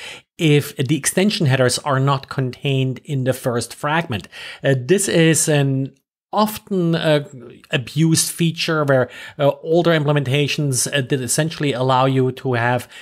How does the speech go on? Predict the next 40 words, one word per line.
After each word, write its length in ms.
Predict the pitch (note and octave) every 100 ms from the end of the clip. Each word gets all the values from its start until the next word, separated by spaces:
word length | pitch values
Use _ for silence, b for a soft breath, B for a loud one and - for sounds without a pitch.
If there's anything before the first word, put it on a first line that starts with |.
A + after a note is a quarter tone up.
| B
these 160 | C3 B2+
excessively 960 | - - E3+ E3 D3 - C#3 C3+ B2+ D3
long 480 | C3 B2+ C3+ D#3
extension 480 | D3 - D#3 C#3+ C#3+
headers 280 | C#3+ C#3 C3+ B B _
that 140 | C3+
span 440 | - - C3 C3 A#2
multiple 560 | B2+ C3+ A#2 B2+ - -
fragments. 720 | - C#3 D3 - D3 C3 C3
Well, 240 | C3+ C3 B B -
uh, 120 | C3+
that's 460 | A#2 C3+ C3+ - D3+
no 140 | C3
longer 680 | B2 B2 A#2+ A#2 A2 A2 -
an 260 | B2 G#2+ - _
option 460 | C#3+ E3 - C3+ A#2
now. 220 | F2+ - b b
Same 240 | - G#3+ A#3
is 80 | G#3+
also 320 | F#3+ F#3 F#3
true 400 | - - E3 E3
for 420 | - C#3+ C3+ -
neighbor 320 | C#3 C#3 C#3 A#2
discovery 500 | - - F3+ F3+ E3
packets, 640 | E3 D#3+ E3 D#3 D3 -
and 280 | C#3 C3 D3+
not 120 | C4+
really 140 | B3 F3+
sure 180 | F#3
why 140 | E3+ D#3
there 80 | C#3
would 120 | C3
ever 280 | E3+ D#3 C#3+
be 160 | C#3+
a 40 | C3+
good 200 | C#3 B2+
reason 320 | C#3+ C3 C#3+
to 80 | A#2+
have 320 | C3+ C3+ C#3
one 260 | C#3 C3+